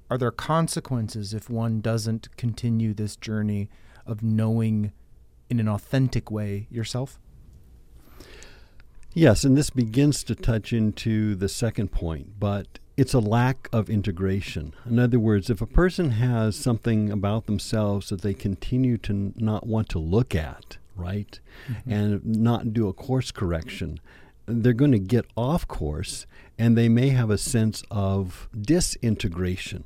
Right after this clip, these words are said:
Speaker 2: In other
Speaker 1: Mm-hmm.
Speaker 2: words, they become decontained, i-, unless they're constantly awake to what's
Speaker 1: Mm-hmm.
Speaker 2: inside of them and between them and, and others, and living with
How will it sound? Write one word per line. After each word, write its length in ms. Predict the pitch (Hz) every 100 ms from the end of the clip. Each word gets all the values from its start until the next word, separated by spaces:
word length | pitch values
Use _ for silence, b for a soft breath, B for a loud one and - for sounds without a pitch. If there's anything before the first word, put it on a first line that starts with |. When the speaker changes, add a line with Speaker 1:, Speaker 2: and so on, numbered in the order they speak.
| -
Speaker 2:
In 160 | 104 113
other 220 | 123 120
Speaker 1:
Mm-hmm. 80 | 107
Speaker 2:
words, 440 | 110 104 95 - -
they 220 | 117 113
become 400 | 110 117 - 107 95
decontained, 1300 | 139 156 - 120 98 - - 156 120 87 76 64 - - -
i-, 140 | 131 123
unless 400 | 110 107 107 -
they're 140 | 98
constantly 1080 | - - 104 - - 110 107 101 95 95 - -
awake 600 | 131 196 185 - - - - - - 117
to 80 | 110
what's 180 | 107 123
Speaker 1:
Mm-hmm. 100 | 120
Speaker 2:
inside 460 | 107 - 95 95 92
of 100 | 80
them 320 | 80 - 85 -
and 120 | 95
between 400 | 92 - 101 92
them 160 | 87 -
and, 260 | 110 104 113
and 140 | 95
others, 340 | 92 87 92 -
and 340 | 113 110 107 - B B B -
living 720 | 113 110 120 147 139 127 117
with 480 | 101 101 98 - -